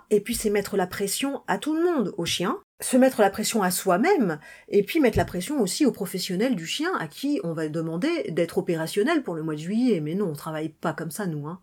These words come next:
Speaker 2: On travaille
Speaker 1: Mm.
Speaker 2: dans les émotions. Donc, il n'est pas question d'entendre qu'il faut que le chien soit prêt en juillet.
Speaker 1: Bah, bien sûr, bien
Speaker 2: Voyez,
Speaker 1: sûr.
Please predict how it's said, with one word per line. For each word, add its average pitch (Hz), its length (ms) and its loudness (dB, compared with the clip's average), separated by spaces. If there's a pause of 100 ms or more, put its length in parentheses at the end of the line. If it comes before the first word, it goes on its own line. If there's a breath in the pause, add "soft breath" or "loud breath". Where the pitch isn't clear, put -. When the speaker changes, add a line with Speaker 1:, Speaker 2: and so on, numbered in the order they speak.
Speaker 2:
On 156 80 -8
travaille 180 340 2
Speaker 1:
Mm. 180 40 -4
Speaker 2:
dans 160 80 -6
les 151 180 -6
émotions. 170 480 -6 (160)
Donc, 147 140 -16
il - 20 -10
n'est - 60 -8
pas 175 100 -2
question 170 320 -6
d'entendre 175 520 -4
qu'il 160 120 -6
faut 135 120 -12
que - 120 -12
le - 60 -10 (200 loud breath)
chien 208 260 0
soit 156 220 -2
prêt 240 260 0 (260 loud breath)
en 185 140 -2
juillet. 185 440 -4 (800 loud breath)
Speaker 1:
Bah, 160 100 2
bien 143 160 -2
sûr, - 340 -4 (140)
bien 170 160 2
Speaker 2:
Voyez, 214 200 6
Speaker 1:
sûr. - 200 2